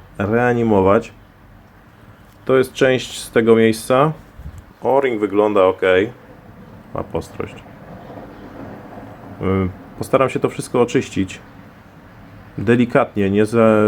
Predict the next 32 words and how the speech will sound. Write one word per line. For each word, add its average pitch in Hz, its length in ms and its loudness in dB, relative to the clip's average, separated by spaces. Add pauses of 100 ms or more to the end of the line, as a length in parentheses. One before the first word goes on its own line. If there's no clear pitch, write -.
(320)
zabierając 107 680 4
jakby 98 300 2
dużo 104 280 2
materiału, 101 520 2
żadnymi 104 300 0
papierami 107 480 0
ściernymi. 101 680 0 (560)
Pociśniemy 113 460 0
to 107 120 -6
skoczem. 117 520 0 (960)
Wiem, 131 280 4
że 113 100 0
nie 113 100 2
pokazałem, 110 460 4
jak 101 120 2
to 101 100 -6
się 95 100 -2
rozkłada 104 520 4
i, 92 280 0
i - 60 -6
jak 95 180 2
to 90 300 2 (120)
po 98 100 -6
kolei 95 340 2
zrobić, 87 360 0
żeby 87 200 -2
dostać 90 340 -6
się - 100 -8
do 87 100 -6
środka. 95 380 -2 (300)
Dlatego 95 400 -4
szybki 90 540 -6